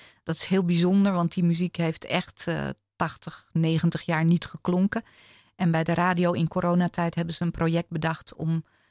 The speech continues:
deze muziekschatten die nog in de bibliotheek van het archief van de omroep lagen, om die weer tot klinken te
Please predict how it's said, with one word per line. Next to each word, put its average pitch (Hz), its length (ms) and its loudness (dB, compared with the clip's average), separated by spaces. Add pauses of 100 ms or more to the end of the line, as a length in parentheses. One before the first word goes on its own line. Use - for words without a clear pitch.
(160)
deze 170 360 2
muziekschatten 175 1040 2
die 165 120 0
nog 165 160 0
in - 120 0
de 165 80 2
bibliotheek 165 680 0
van 160 340 -4
het - 180 -10
archief - 360 -6
van 165 160 -2
de 160 80 -2
omroep 165 400 0
lagen, 165 440 -4 (360)
om 175 120 4
die 170 120 0
weer 160 120 2
tot - 180 -10
klinken 185 400 2
te 151 240 -2